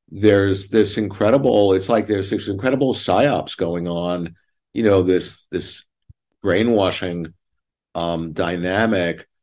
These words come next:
where we're, um, you know, it's getting harder and harder to discern and tell what's actually true. And then we fall under the particular spell if we don't really, um, connect with our real discernment.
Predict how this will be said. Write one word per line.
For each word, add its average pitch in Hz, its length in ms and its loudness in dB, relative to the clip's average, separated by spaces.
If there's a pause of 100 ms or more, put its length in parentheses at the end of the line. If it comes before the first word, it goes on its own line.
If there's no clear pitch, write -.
(300)
where 90 720 0
we're, 98 920 0
um, 87 460 -6
you 131 80 4
know, 127 80 6
it's 104 80 4
getting 101 240 0
harder 101 300 0
and 82 80 -4
harder 90 340 0
to 90 140 -6
discern 85 420 -6
and 80 140 -6
tell 90 240 -2
what's 85 180 -4
actually 85 360 -6
true. 120 800 2
And 85 140 -2
then 95 380 -2 (480)
we 95 160 -4
fall 101 360 4
under 95 220 2
the 85 100 -6
particular 95 440 -4
spell 92 640 2
if 85 160 -2
we 95 140 0
don't 90 400 -2
really, 87 560 -4 (500)
um, 85 400 -8
connect 101 400 -2
with 87 180 0
our 80 160 -2
real 92 600 2
discernment. 95 840 -2